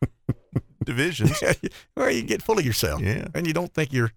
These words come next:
Speaker 1: your feces stinks. And then, <laughs> and then you find out the hard way that it, that
Speaker 2: Via
Speaker 1: it still
Speaker 2: a
Speaker 1: does.
Speaker 2: wild card.
Speaker 1: Um, want, want to go to another story, but I don't, I don't, I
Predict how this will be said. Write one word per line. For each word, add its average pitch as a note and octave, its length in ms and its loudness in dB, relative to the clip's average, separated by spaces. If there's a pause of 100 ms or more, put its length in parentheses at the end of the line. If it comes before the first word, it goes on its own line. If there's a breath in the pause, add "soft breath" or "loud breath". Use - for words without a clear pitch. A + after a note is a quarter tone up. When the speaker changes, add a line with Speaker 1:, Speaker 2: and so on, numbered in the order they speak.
(320)
Speaker 1:
your A2+ 80 4
feces G#2+ 400 2
stinks. D#2+ 320 -2
And G#2+ 100 8
then, C#3+ 180 4 (200)
<laughs> - 200 -8
and C#3+ 120 0
then D3 80 2
you C3+ 40 2
find A#2+ 220 0
out A2+ 60 0
the G#2+ 60 0
hard A#2 180 2
way G#2 220 2
that G2+ 140 0
it, G#2+ 200 0
that G#2 100 4
Speaker 2:
Via B2 80 6
Speaker 1:
it A#2+ 60 4
still A2 100 2
Speaker 2:
a F#2+ 40 4
Speaker 1:
does. G2 80 4
Speaker 2:
wild D3 300 0
card. F#2+ 380 -4 (120)
Speaker 1:
Um, A2+ 440 4 (2500)
want, A3+ 180 4
want A3 120 6
to G3+ 40 6
go G3+ 100 6
to E3 100 4
another D#3 260 4
story, D3+ 280 4
but D#3+ 120 4
I F#3 60 6
don't, F3+ 100 4
I F3+ 60 4
don't, F3 140 0
I F3 40 -4